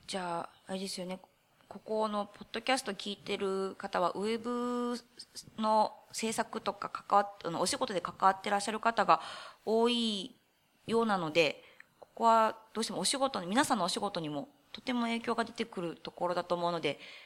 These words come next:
ひたすらチェック必要ですね。ということで、二千十四年の重大トピックスの紹介になりました。で、二千十四年はまあ、えー、以上だったんですけども、では、二千十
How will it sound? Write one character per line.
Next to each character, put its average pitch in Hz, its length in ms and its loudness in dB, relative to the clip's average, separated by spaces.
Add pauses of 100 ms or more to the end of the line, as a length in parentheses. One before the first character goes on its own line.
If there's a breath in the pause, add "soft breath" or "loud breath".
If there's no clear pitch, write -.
(140 loud breath)
ひ - 160 -12
た 226 100 2
す 226 120 -2
ら 196 200 6 (320)
チ - 120 4
ェ - 20 6
ッ 240 40 -16 (280)
ク 170 280 -6
必 - 240 -4
要 226 100 4
で 214 100 0
す - 100 -6
ね。 247 320 0 (480 soft breath)
と 427 140 10
い 381 100 4
う 381 60 2
こ 381 160 6
と 349 120 4
で、 311 220 12 (200 loud breath)
二 208 100 2
千 247 220 6
十 180 100 -4
四 190 120 0
年 180 220 -2
の 233 160 4
重 233 200 2
大 247 200 4
ト 254 120 -2
ピ 240 140 -4
ッ - 120 -6
ク 220 120 -2
ス 180 300 -2 (240 loud breath)
の 330 80 2
紹 269 260 6
介 190 280 4 (360)
に 233 80 4
な 233 100 8
り 214 100 2
ま 220 100 6
し - 60 0
た。 190 200 10 (420 loud breath)
で、 381 80 8 (260)
二 247 160 4
千 494 160 6
十 302 80 4
四 269 80 6
年 247 120 6
は 233 60 10
ま 180 400 10
あ、 - 80 -18
え - 40 -6
ー、 151 280 -2 (300)
以 202 80 -2
上 202 120 4
だ 170 80 2
っ 170 60 -4
た 170 80 0
ん 165 40 -4
で 156 60 -4
す 147 80 -6
け 190 60 -6
ど 175 100 -4
も、 160 160 -6 (100)
で 392 120 8
は、 - 200 10 (500 loud breath)
二 190 160 0
千 285 420 2
十 220 120 0